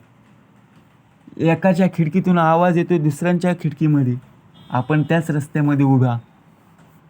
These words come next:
कोण सर्व, कोण जिंकतोय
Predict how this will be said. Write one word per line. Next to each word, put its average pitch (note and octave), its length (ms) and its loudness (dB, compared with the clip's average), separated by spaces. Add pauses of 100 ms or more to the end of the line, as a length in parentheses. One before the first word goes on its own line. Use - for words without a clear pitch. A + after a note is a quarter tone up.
(440)
कोण E3+ 240 2
सर्व, D3 380 -2 (640)
कोण D#3+ 280 2
जिंकतोय C#3 480 0